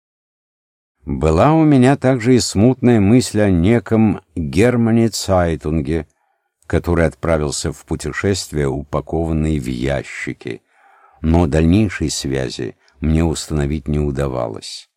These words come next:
Не удавалось мне также найти и ту страницу в истории искусства,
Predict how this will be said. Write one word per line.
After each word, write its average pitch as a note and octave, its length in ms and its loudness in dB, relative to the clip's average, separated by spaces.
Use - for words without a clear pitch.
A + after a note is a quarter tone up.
Не F#2+ 160 6
удавалось A2 600 2
мне G2+ 160 2
также G2 340 0
найти F#2+ 460 2
и A2 200 0
ту G#2 240 -2
страницу G2+ 840 0
в E2 100 0
истории D#2+ 480 -2
искусства, D#2+ 680 -4